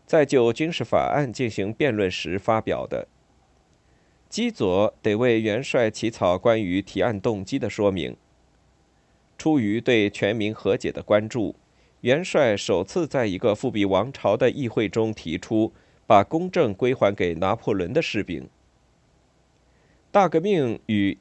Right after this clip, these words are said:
帝国史诗的光荣通过一位大臣之口重新被全民化。现在的关键在于，我们要弄明白在我们当中是否存在两支军队、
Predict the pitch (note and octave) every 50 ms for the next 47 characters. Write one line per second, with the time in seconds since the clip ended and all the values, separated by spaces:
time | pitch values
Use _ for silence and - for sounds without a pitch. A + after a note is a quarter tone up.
0 | _ _ - F3+ D3 A#2 - - G#2 G2 A#2+ - - G2+ E2+ E2+ - - E2 -
1 | - - - C3 C#3+ D3 C3+ A2 G2 F#2 F2+ G2 F#2+ - _ _ _ _ _ -
2 | F#3+ F#3 F#3 F3 C#3+ A#2 G#2+ B2 C#3+ C3 A#2+ - F3+ F3 D3+ B2+ - B2+ G#2+ A2
3 | - B2 - - - F2+ E2 D#2+ - - - G#2 A2 C3+ C#3+ - D#3 D3 D#3 -
4 | B2 G#2 F#2+ F#2 - - F#2 G2+ C3+ B2 - D#2+ A2+ - - G#2 - - _ _
5 | _ _ _ _ _ _ _ _ _ _ _ _ _ _ _ _ _ _ _ _
6 | _ _ _ _ - - - G#3+ F#3 E3+ - G#3 F#3 - A#2 G2+ - A#2+ A#2 A#2
7 | A#2+ G#2+ G2 - A2+ G2+ F#2 E2 D#2 E2 E2 D#2+ - - _ _ _ _ _ _
8 | - A#2+ A2 A2+ A#2 A#2+ C3 A#2+ G#2+ A2+ B2+ A#2 G#2 F#2 E2 F2+ A2 A#2+ A#2+ G#2+
9 | G2 D#2+ - - - - C#3+ B2 A2+ G2+ G2 F#2 G2 F#2+ A#2+ A#2 A#2 A2+ A2+ A#2+
10 | A2 G#2+ A2 - - C3 A2 - G#2 F2+ - - G2 F#2+ - B2 A2 G2+ G2+ F#2
11 | F2 D#2+ E2+ A2 - C3 C#3 C#3+ - A#2 G2+ G2+ - G2+ D#2